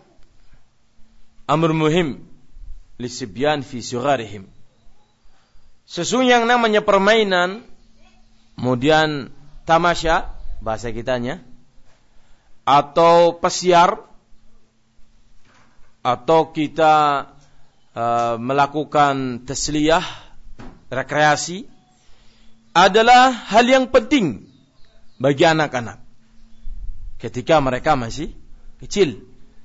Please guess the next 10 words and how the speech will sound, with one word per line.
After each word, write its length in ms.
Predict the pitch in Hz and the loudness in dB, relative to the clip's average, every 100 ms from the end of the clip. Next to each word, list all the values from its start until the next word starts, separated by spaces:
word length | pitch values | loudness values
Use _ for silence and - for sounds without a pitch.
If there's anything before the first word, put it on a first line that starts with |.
| - _ - - | -20 _ -20 -8
Kalau 200 | 139 160 | 0 2
bagi 320 | 165 180 165 | 4 2 2
kayak 240 | 185 190 190 | 2 4 4
kita, 600 | 277 220 220 220 233 - - - - _ _ _ - - - - | 0 4 4 6 2 -4 -20 -20 -20 _ _ _ -20 -20 -20 -20
sudah 520 | - 147 139 151 151 | -10 -2 4 4 4
nggak 220 | 147 147 | 0 -2
kepikiran, 680 | 147 170 180 262 208 196 190 - - | -2 -2 0 2 2 0 -8 -20 -18
pikirannya 560 | 147 160 175 185 202 | -8 -4 0 0 -2
ngeliat 240 | 175 160 139 | 0 0 -2
duit, 320 | 185 226 190 | -2 -2 -4